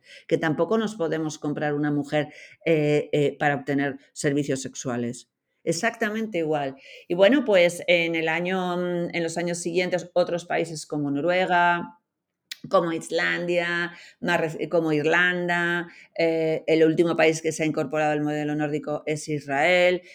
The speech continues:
eh, han, han empezado a, a adoptar políticas públicas abolicionistas y legislaciones abolicionistas, que son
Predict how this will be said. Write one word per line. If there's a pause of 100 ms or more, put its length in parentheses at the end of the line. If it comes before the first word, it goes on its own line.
(140)
eh,
han,
han
empezado
a,
a
adoptar (480)
políticas
públicas
abolicionistas
y
legislaciones
abolicionistas, (220)
que
son